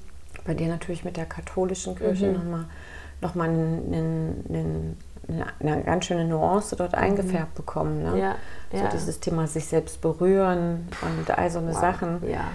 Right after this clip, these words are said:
Speaker 1: Mein Sohn hatte in der vierten Klasse, war das die vierte Klasse, das erste Mal Sexualkunde.
Speaker 2: Mhm.
Speaker 1: Er hat sich ganz doll drauf gefreut. Also er ist ein Kind, was mit ganz viel sexueller Energie
Speaker 2: Mhm.
Speaker 1: in seiner Schart auch, ähm,
Speaker 2: Mhm.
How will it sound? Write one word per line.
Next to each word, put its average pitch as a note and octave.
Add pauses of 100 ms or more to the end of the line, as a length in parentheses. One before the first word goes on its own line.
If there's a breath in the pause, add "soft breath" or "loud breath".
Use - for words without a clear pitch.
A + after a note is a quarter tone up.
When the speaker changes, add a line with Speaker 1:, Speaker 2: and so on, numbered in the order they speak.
(260 loud breath)
Speaker 1:
Mein E3
Sohn E3+
hatte E3+
in F3
der D#3 (320)
vierten G#3+
Klasse, A3
war G3
das F3
die E3+
vierte G3
Klasse, G#3+ (480)
das -
erste -
Mal F3+
Sexualkunde. A3+ (160)
Speaker 2:
Mhm. G3 (760 loud breath)
Speaker 1:
Er D#3
hat -
sich -
ganz F#3
doll -
drauf -
gefreut. G#3
Also F#3+
er F3+
ist -
ein F3
Kind, F3+
was F3
mit E3+
ganz A3+
viel A3
sexueller G#3+
Energie G3+
Speaker 2:
Mhm. A3
Speaker 1:
in G#3
seiner G3+
Schart G3+
auch, -
ähm, F#3+
Speaker 2:
Mhm. G3